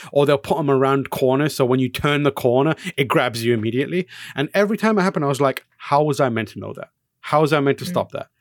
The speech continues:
Speaker 1: Like, that is not fair at all. Like, it's not like I, I, I screwed up in terms of my mechanical ability, or, like, I wasn't reading the environment properly, and that's what got me hurt by it. No, it's just, like, they put that in there to be annoying. And it happens, like, six or seven times across the game,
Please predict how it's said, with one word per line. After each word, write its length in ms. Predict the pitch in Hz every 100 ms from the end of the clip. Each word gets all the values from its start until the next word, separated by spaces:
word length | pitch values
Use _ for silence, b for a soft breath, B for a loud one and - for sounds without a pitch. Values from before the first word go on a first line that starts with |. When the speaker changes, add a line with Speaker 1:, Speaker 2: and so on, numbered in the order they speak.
| _
Speaker 1:
Like, 180 | 120 101
that 180 | 147 139
is 160 | 131
not 320 | 117 127 113 -
fair 280 | 120 104
at 200 | 101 104
all. 220 | 120 92 -
Like, 180 | 113 -
it's 220 | 135 156
not 160 | 156
like 200 | 135 127
I, 180 | 127 127
I, 220 | 123 127 110
I 180 | 123 135
screwed 380 | 127 - 135 127
up 180 | 117 120
in 100 | 110
terms 240 | 123 110
of 120 | 107
my 100 | 110
mechanical 640 | 107 104 - 117 110 107
ability, 480 | 104 110 101 90 110 B B
or, 140 | 120 123
like, 160 | 127
I 80 | 131
wasn't 420 | 127 131 127 110
reading 300 | 127 123 120
the 100 | 110
environment 520 | 113 107 117 107 98
properly, 320 | - 107 107 98
and 120 | 107
that's 200 | 113 -
what 160 | 101
got 200 | - 107 104
me 220 | 107 110 -
hurt 200 | 120 110
by 120 | -
it. 140 | - - B B B
No, 160 | 170 104
it's 120 | 117
just, 180 | 156 -
like, 100 | 107
they 140 | 135
put 160 | - 139
that 120 | 120
in 60 | 117
there 100 | 113
to 100 | 117
be 80 | 117
annoying. 240 | 110 101 - -
And 100 | 131
it 40 |
happens, 320 | 127 147 127
like, 160 | 123 117
six 260 | - 156 147
or 60 |
seven 240 | - 123 117
times 260 | 123 113
across 280 | 117 127 -
the 60 | 107
game, 260 | 117 135